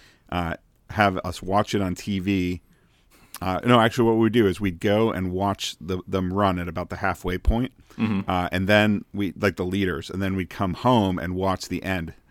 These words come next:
Speaker 1: and get to see those same, those same guys and gals, uh,
Speaker 2: That's cool.
Speaker 1: finish the race. So, uh, didn't do that today. Today I watched the, uh, the leaders on T V. It was actually a pretty compelling finish with the women. There were two women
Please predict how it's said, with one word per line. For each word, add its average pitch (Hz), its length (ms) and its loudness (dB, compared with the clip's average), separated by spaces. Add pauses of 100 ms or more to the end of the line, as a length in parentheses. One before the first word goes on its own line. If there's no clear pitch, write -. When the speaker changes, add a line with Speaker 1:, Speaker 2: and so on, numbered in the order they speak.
(140)
Speaker 1:
and 90 120 -8
get 92 140 -6
to - 80 -12
see 101 220 -4
those 90 200 -2
same, 90 340 -2 (260)
those 92 180 -8
same 92 220 -2
guys 90 360 -4
and 90 100 -8
gals, 90 460 -6
uh, 85 280 -6
Speaker 2:
That's 123 200 -10
cool. 92 240 -6
Speaker 1:
finish 104 400 -2
the 90 100 -6
race. 87 420 -4
So, 87 320 -6 (360)
uh, 87 460 0 (320)
didn't 180 220 4
do 160 120 4
that 123 300 6
today. 92 300 2
Today 139 260 2
I 143 100 4
watched 110 500 -2
the, 90 220 2
uh, 85 220 -4 (100)
the 104 100 0
leaders 98 420 2
on 87 160 -6
T 92 200 -2
V. 90 240 0
It 90 120 -4
was 120 140 -4
actually 127 320 -4
a - 20 -14
pretty 98 240 -6
compelling 87 580 -6 (400)
finish 107 420 -2
with 85 160 -6
the 85 80 -4
women. 90 380 -2
There 80 100 -6
were 82 100 -8
two 107 320 -4
women 92 520 -4